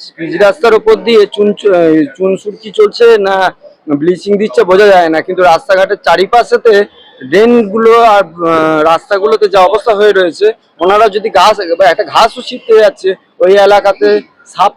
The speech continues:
থেকে, আপনারা বর্ধমান জেলায় দেখুন প্রতিনিয়ত বর্ধমানে মেমারি, বিশেষ করে মেমারি বিধানসভা টু সিক্সটি ফাইভ বিধানসভায় প্রতিনিয়ত গোষ্ঠীকন্দল। কিসের জন্য?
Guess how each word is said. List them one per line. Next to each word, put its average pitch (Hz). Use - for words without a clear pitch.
থেকে, 214
আপনারা 214
বর্ধমান 208
জেলায় 220
দেখুন 226
প্রতিনিয়ত 226
বর্ধমানে 220
মেমারি, 214
বিশেষ 175
করে 240
মেমারি 208
বিধানসভা 226
টু 226
সিক্সটি -
ফাইভ 214
বিধানসভায় 185
প্রতিনিয়ত 254
গোষ্ঠীকন্দল। 123
কিসের 214
জন্য? 113